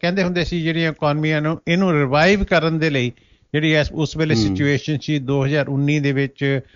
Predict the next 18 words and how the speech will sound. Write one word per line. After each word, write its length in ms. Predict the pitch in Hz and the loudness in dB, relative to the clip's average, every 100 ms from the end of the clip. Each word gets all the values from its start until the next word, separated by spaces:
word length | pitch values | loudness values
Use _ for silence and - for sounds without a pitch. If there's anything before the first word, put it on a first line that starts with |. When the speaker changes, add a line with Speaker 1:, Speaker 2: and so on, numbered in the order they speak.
| _ - | _ -6
Speaker 1:
ਦੋ 180 | 131 135 | -2 0
ਹਜ਼ਾਰ 240 | 139 139 | 2 0
ਵੀਹ 260 | 127 156 175 | 2 0 2
ਦੇ 120 | 165 | 2
ਵਿੱਚ, 440 | 147 143 151 147 131 | 0 0 0 0 0
ਦੋ 220 | 139 143 | 0 2
ਹਜ਼ਾਰ 320 | 147 139 135 - | 2 2 0 -2
ਇੱਕੀ 320 | 160 - 214 | -6 -2 0
ਦੇ 120 | 185 | 2
ਵਿੱਚ, 140 | 156 147 143 | 2 0 0
ਅੱਜ 140 | 151 185 | 0 0
ਤੱਕ 480 | - 139 - 131 120 - | 0 -2 -2 -6 -6 -4
Speaker 2:
ਹੂੰ। 160 | 113 107 | 0 2
Speaker 1:
ਜਦੋਂ 240 | 143 156 | 2 2
ਇਨਫਲੇਸ਼ਨ 460 | 143 131 127 135 147 | 2 0 -2 -2 0
ਦਾ, 240 | 147 143 | 0 2
ਅਹ, 40 | 147 | 0
ਜਦੋਂ 400 | 131 147 156 | 0 0 0